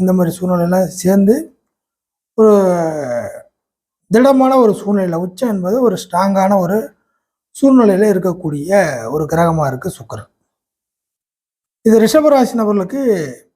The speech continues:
தற்போதைய காலகட்டத்துல ஒரு மேலே வருவதற்கு சில நல்ல சந்தர்ப்ப சூழ்நிலைகளை ஏற்படுத்தி தருவதாக இருக்கும். அதாவது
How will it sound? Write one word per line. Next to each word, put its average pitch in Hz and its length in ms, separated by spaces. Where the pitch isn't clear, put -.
தற்போதைய 226 460
காலகட்டத்துல 202 580
ஒரு 214 140
மேலே 277 300
வருவதற்கு 220 500
சில 175 260
நல்ல 208 160
சந்தர்ப்ப 196 460
சூழ்நிலைகளை 180 520
ஏற்படுத்தி 202 480
தருவதாக 160 520
இருக்கும். - 280
அதாவது 208 320